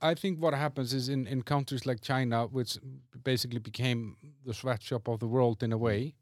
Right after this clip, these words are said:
Speaker 1: um, that, uh, meant that fewer people worked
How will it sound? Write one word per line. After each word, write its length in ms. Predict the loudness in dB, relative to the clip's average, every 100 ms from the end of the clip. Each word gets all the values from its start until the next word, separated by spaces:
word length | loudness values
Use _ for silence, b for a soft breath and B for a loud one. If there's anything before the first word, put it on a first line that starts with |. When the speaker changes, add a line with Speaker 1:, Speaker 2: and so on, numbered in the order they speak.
| -4
Speaker 1:
um, 300 | 0 0 -2 -8 _ _ _ _ _ _ _
that, 220 | 4 6 4 _ _ _ _ _ _ _ _ _ -8
uh, 300 | -2 0 0 -4 -10 _ _ _ _ _ _ _
meant 300 | 4 4 4 2
that 220 | 0 0
fewer 360 | 0 2 4 4
people 500 | 4 2 4 0 0
worked 500 | 2 4 4 -4 -20